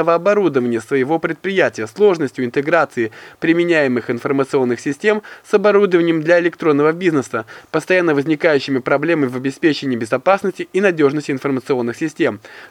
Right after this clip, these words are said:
сложностью подготовки и переподготовки персонала, особенно в связи, в связи с глобальными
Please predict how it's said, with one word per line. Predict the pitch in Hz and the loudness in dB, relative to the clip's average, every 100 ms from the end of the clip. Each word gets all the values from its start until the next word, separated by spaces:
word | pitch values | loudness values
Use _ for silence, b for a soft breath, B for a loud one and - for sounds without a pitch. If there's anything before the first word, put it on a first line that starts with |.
| - | -2
сложностью | 220 214 185 - | 2 4 2 -2
подготовки | 139 135 143 135 208 214 180 | -2 0 0 2 0 0 -8
и | |
переподготовки | 165 202 180 143 131 143 143 175 - | -2 0 2 0 -2 -2 -2 -2 -2
персонала, | 147 147 160 180 190 139 B B - | -2 -2 -2 0 0 0 B B -2
особенно | 160 208 202 | 0 2 2
в | 180 | 0
связи, | 175 175 - | -2 -4 -8
в | |
связи | - 160 151 214 | -8 -6 -4 -4
с | 147 | -2
глобальными | 147 143 160 180 165 151 | 0 2 2 0 0 -4